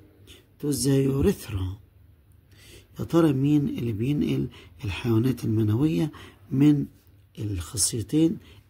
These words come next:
إلى اليوريثرا، القناة البولية التناسلية؟ هنا بيتكلم على حاجة اسمها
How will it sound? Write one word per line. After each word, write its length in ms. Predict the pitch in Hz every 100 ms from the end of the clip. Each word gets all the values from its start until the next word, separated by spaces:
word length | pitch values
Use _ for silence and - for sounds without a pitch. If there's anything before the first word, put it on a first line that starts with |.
| -
إلى 380 | 139 135 139 - -
اليوريثرا، 840 | 110 101 107 110 117 139 - 127
القناة 320 | 123 - 123 127
البولية 340 | 120 117 123
التناسلية؟ 680 | 120 117 113 - 120 120 120 - - -
هنا 80 | 135
بيتكلم 380 | 123 135 127 117
على 180 | 107
حاجة 220 | 95 113 120
اسمها 440 | 101 131 120 120